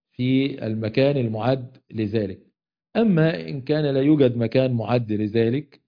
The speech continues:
ك-، كما نرى الآن لضيق الأماكن والازدحام، فلا حرج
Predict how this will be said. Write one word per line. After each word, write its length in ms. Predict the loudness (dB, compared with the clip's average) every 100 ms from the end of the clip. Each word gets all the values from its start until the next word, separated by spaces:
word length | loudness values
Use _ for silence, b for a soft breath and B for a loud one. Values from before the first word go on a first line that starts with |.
| _ _ -4
ك-، 280 | 0 0 0
كما 320 | -2 -2 0
نرى 260 | 0 0
الآن 580 | -2 -2 -4 -4 -6 -12 -6
لضيق 360 | 0 0 0
الأماكن 920 | -2 -4 -6 -4 0 0 0 -4 -8 -18 _ _ _ _ _ -8
والازدحام، 1080 | -4 -2 -2 -4 -4 -2 2 2 0 -6 -14 _ _ _ -6
فلا 480 | 0 0 0 0 -2
حرج 340 | 0 0 0